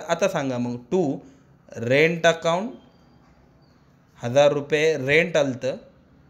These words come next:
आणि टू, कमिशन अकाउंट.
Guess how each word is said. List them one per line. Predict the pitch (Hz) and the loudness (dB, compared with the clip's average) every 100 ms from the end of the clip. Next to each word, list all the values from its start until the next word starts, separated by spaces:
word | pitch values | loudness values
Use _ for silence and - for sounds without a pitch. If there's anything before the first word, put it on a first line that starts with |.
| _ _ _ _ _ | _ _ _ _ _
आणि | 117 123 | -8 -8
टू, | 127 147 190 233 - _ _ - - - | -6 -6 -8 -8 -18 _ _ -20 -20 -2
कमिशन | 147 143 156 156 - 165 165 165 | 0 2 0 -4 -2 -2 -2 -6
अकाउंट. | 127 123 127 120 113 104 104 - | -10 -8 -6 -4 -6 -10 -14 -20